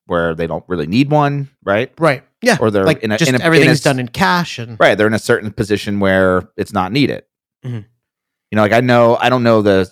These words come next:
Speaker 1: sp-, sp-, specific area, but I know there's places in Africa where they are,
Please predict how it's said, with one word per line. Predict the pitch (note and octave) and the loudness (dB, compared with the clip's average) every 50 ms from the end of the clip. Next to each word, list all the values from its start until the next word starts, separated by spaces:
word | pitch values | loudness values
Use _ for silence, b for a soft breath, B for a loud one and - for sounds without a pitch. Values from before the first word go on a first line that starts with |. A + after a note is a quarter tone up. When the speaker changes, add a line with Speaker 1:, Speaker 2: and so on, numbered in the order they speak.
| _ _ _ | _ _ _
Speaker 1:
sp-, | - - - - - A2+ | -20 -20 -20 -14 -14 -14
sp-, | - | -14
specific | - - - - - - E3 C3+ C#3+ A2+ - - _ - | -10 -10 -10 -6 -4 -4 0 0 -2 -4 -4 -6 _ 2
area, | C3+ E3 F#3+ F3+ C3 G#2+ G2 F#2+ F#2 | 4 6 6 6 6 6 4 4 4
but | A2+ G#2+ | 2 2
I | G#2 | 2
know | G#2+ A2 A2+ A#2 A#2+ A2+ | 2 2 2 2 2 2
there's | - A#2+ G#2+ - | 2 0 -2 -2
places | - - - A#2+ A2+ A2 G#2+ - A#2 G2+ F2+ | -6 -4 0 2 2 2 2 0 -4 -4 -4
in | F#2+ E2+ | -6 -6
Africa | D2 G2 G#2 G#2+ - - G2+ - F#2+ F#2 | -4 -4 -4 -4 -2 -4 -2 0 0 0
where | F2+ F2+ F#2+ F#2 F#2 | 2 2 0 0 2
they | F2+ G2 G2 G2 | 2 2 2 2
are, | F#2+ F#2 F2+ F2+ F2+ F2+ F2 F2 | 2 4 2 2 2 2 0 -2